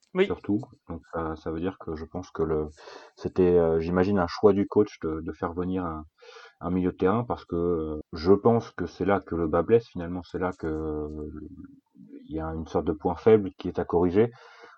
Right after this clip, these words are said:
Speaker 2: pour que l'équipe retrouve un peu, euh, le, le fond de jeu de ce début de saison, même si, euh, voilà, maintenant, Bre-, on connaît un peu l'identité brestoise,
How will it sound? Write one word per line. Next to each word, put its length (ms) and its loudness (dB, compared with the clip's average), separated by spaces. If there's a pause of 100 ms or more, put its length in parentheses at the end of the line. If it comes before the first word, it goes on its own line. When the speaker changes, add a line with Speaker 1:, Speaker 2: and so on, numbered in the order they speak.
(140)
Speaker 2:
pour 140 -6
que 100 0
l'équipe 340 0
retrouve 440 0
un 80 -2
peu, 340 6
euh, 60 -2
le, 360 -4 (960)
le 140 4
fond 260 4
de 60 6
jeu 240 6 (480)
de 80 -2
ce 100 -4
début 220 6
de 60 0
saison, 260 6
même 220 6
si, 340 2 (840)
euh, 220 -4
voilà, 200 6
maintenant, 520 4
Bre-, 220 -2 (320)
on 80 -2
connaît 280 6
un 80 6
peu 120 2
l'identité 480 2
brestoise, 520 4